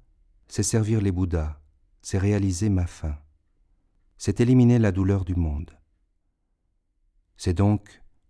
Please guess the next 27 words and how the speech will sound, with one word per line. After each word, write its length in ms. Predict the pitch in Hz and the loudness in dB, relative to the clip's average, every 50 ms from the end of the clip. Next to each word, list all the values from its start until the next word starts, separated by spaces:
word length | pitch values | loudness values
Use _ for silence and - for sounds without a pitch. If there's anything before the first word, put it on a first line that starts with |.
| _ _ - | _ _ -4
le 120 | 90 92 | -2 -2
vœu 360 | 95 90 87 90 110 120 127 - | 0 0 -2 -2 -2 -2 -4 -4
auquel 320 | 95 92 - - 101 92 | -8 -8 -6 -4 -4 -4
je 100 | 87 87 | -2 -2
m'oblige. 680 | 85 85 85 76 71 71 71 71 71 71 71 73 73 - _ _ _ _ _ _ _ _ _ _ _ _ _ _ _ _ _ _ _ _ _ _ _ _ _ _ _ _ _ _ _ _ _ _ _ _ _ _ _ _ _ _ _ _ _ _ _ _ _ _ _ _ _ _ - | -2 -2 -2 -4 -4 -6 -8 -8 -8 -10 -12 -14 -16 -18 _ _ _ _ _ _ _ _ _ _ _ _ _ _ _ _ _ _ _ _ _ _ _ _ _ _ _ _ _ _ _ _ _ _ _ _ _ _ _ _ _ _ _ _ _ _ _ _ _ _ _ _ _ _ -2
Quand 220 | - 98 92 - | -2 0 0 2
un 120 | 98 98 | 2 4
homme 240 | 113 131 135 120 107 | 4 4 4 4 4
du 120 | 92 95 95 | 4 2 0
roi, 560 | 85 - 92 95 92 92 87 87 - - _ _ _ _ _ - | 0 0 0 0 0 0 -2 -4 -8 -16 _ _ _ _ _ -6
à 80 | 90 | -4
lui 160 | 95 104 120 | -2 -2 -2
seul, 360 | 113 - - 120 113 107 95 87 | -4 -4 -2 0 2 2 2 0
brutalise 520 | 82 87 101 95 104 95 92 98 90 85 | 0 -2 -2 0 0 0 0 0 -2 -2
la 100 | 87 85 | -2 -4
foule, 520 | 82 - - - 90 87 82 76 73 73 - - _ _ _ _ _ _ _ _ _ _ _ _ | -4 -6 -8 -6 -6 -4 -4 -6 -8 -10 -12 -14 _ _ _ _ _ _ _ _ _ _ _ _
ceux 200 | - - - 135 | -4 0 0 0
qui 120 | 135 - | 0 0
sont 240 | 110 - 113 104 95 | -2 0 0 0 0
avisés 340 | 101 92 87 92 92 110 120 | 0 0 0 0 0 2 2
ne 100 | 107 98 | 2 2
résistent 480 | 95 107 104 98 107 104 - - - 95 | 2 0 -2 -2 -4 -10 -8 -6 -8 -8
pas, 340 | - - - 92 85 82 78 | -8 -6 -6 -4 -4 -4 -4
même 240 | 85 92 120 131 131 | -2 2 2 2 2
s'ils 240 | - - 117 104 | 2 0 -2 -2
le 80 | 98 98 | -2 -2
peuvent, 500 | 92 - - 90 87 82 76 76 73 73 | -4 -4 -4 -4 -4 -4 -6 -8 -10 -12